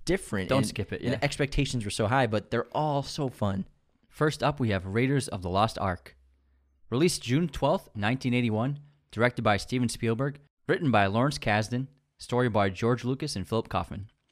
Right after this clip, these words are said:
Speaker 2: This film stars Harrison Ford, Karen Allen, Paul Freeman, John Rhys Davies, and Ronald Lacey.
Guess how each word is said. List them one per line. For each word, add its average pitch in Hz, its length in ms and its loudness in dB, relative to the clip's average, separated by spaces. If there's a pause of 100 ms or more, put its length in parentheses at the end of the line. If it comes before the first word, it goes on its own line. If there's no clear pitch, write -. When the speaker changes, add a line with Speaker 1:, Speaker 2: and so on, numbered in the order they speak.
(280)
Speaker 2:
This 143 180 2
film 123 240 0
stars 95 320 -4
Harrison 113 340 2
Ford, 110 300 -2 (320)
Karen 143 260 4
Allen, 95 320 0 (120)
Paul 104 180 2
Freeman, 113 400 -2 (320)
John 120 260 2
Rhys 135 240 2
Davies, 101 520 -2 (180)
and 95 180 -4
Ronald 117 260 2
Lacey. 104 420 -6